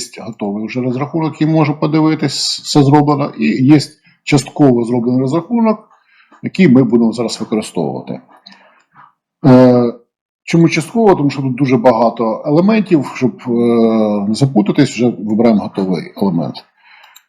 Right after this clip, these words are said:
Е, тут розписано, які глобальні контакти використовуються, у нас вони всі задані, тут тільки розповідається, е, що ми робили,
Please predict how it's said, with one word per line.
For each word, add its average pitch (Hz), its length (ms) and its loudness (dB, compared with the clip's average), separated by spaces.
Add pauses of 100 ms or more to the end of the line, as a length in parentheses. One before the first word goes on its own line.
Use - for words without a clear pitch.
(240)
Е, 117 360 0
тут 151 140 8
розписано, 143 500 2
які 135 160 -2
глобальні 127 420 2
контакти 123 420 -2
використовуються, 160 680 0
у - 20 0
нас 127 180 0
вони 120 240 0
всі - 260 -4
задані, 180 440 4
тут - 240 -8
тільки 165 220 0
розповідається, 127 840 0 (120)
е, 110 220 -4
що - 160 2
ми 120 140 4
робили, 80 420 -6